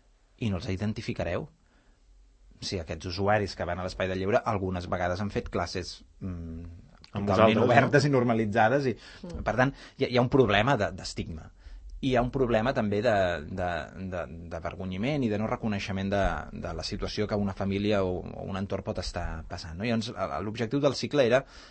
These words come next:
Speaker 1: generar un espai de, de confiança, tranquil, relaxat, per tractar i parlar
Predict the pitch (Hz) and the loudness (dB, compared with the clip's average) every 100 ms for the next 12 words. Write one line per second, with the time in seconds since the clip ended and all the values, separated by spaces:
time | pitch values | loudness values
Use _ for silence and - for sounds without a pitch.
0 | - 117 110 104 110 117 - 104 107 117 | -12 -2 0 2 2 0 0 2 2 2
1 | 107 90 85 90 92 87 107 123 143 139 | 2 2 -2 -6 -8 -8 -4 -4 -4 -4
2 | 95 98 139 143 95 82 - 147 156 98 | -4 -2 0 0 -2 -4 -2 -2 0 -4
3 | - - 104 98 - 120 92 98 - - | -4 -4 -2 -2 2 2 2 -4 -16 -16
4 | - 123 101 101 117 117 87 | -10 0 2 4 6 4 4